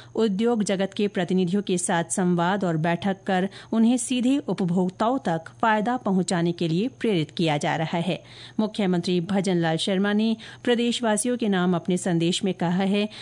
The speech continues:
कि इस उत्सव के दौरान आयोजित हो रहे कार्यक्रमों का लाभ सभी उठाएं और अपने आसपास के लोगों को भी इसके बारे में जागरूक करें।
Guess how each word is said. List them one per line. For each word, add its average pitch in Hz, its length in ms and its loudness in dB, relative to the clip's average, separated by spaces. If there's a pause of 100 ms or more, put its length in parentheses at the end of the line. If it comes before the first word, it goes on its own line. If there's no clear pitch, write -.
(160)
कि 269 120 2
इस 302 340 -2
उत्सव 202 380 0
के 214 100 0
दौरान 180 480 2
आयोजित 180 520 0
हो 196 100 2
रहे 185 280 0
कार्यक्रमों 190 560 0
का 170 160 0
लाभ 170 340 0 (220)
सभी 196 400 0
उठाएं 196 460 -2 (240)
और 233 160 2
अपने 247 320 0
आसपास 185 640 0
के 233 140 -2
लोगों 180 220 2
को 180 280 0
भी 214 200 2
इसके 202 280 -2
बारे 160 280 0
में 196 200 2
जागरूक 170 400 -2
करें। 151 300 -2